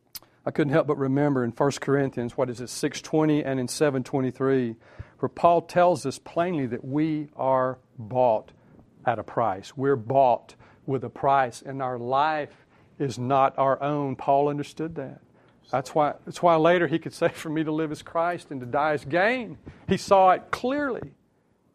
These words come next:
And I want to see it that clearly. It changes your priorities in life. It escalates the level of spiritual strength that you have to overcome in this life.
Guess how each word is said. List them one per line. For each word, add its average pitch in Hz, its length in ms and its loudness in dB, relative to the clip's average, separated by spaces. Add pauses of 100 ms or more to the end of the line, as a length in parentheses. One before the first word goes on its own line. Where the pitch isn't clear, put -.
(360)
And 127 140 -2
I 180 80 0
want 170 180 -6
to - 60 -14
see 175 140 -6
it 143 120 -10
that - 200 -8
clearly. 180 420 -16 (1080)
It 139 160 -6
changes 180 560 2
your 147 80 0
priorities 127 680 0
in 113 120 -16
life. - 340 -16 (480)
It - 320 -2
escalates 170 720 4
the 151 100 2
level 143 460 2
of 135 120 -6
spiritual 156 520 -2
strength 156 460 -4
that 131 160 -10
you 127 100 -8
have 127 360 -2
to 185 360 -6
overcome 156 960 -6 (500)
in 143 460 -2 (120)
this 127 300 -4
life. 165 500 4